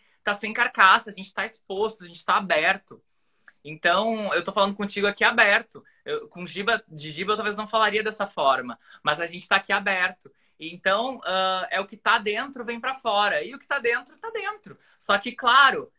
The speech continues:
ah, obviamente, que o que tava dentro em dois mil e dezessete talvez não seja o que vai estar dentro hoje em dois mil e vinte e um. Passamos por muitas coisas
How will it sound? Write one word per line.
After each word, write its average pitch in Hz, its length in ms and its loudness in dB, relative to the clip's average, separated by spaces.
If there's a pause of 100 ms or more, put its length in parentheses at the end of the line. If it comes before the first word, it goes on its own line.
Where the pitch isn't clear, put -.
(160)
ah, 165 340 2
obviamente, 170 760 -6
que 208 220 -10
o 214 40 -8
que 220 100 -8
tava 214 260 4
dentro 190 300 -2
em 180 40 -12
dois 180 200 -4
mil 165 140 -14
e - 20 -14
dezessete 143 720 0
talvez 180 420 0
não 208 120 -8
seja 175 340 -6
o - 20 -14
que 202 140 -14
vai 165 180 4
estar 175 260 0
dentro 160 400 -10
hoje 151 180 -6
em - 20 -20
dois 175 180 -10
mil 151 120 -12
e 147 40 -14
vinte 185 280 -18
e - 20 -8
um. 294 160 -8
Passamos 151 400 -8
por 147 140 -10
muitas 143 340 -4
coisas 202 500 2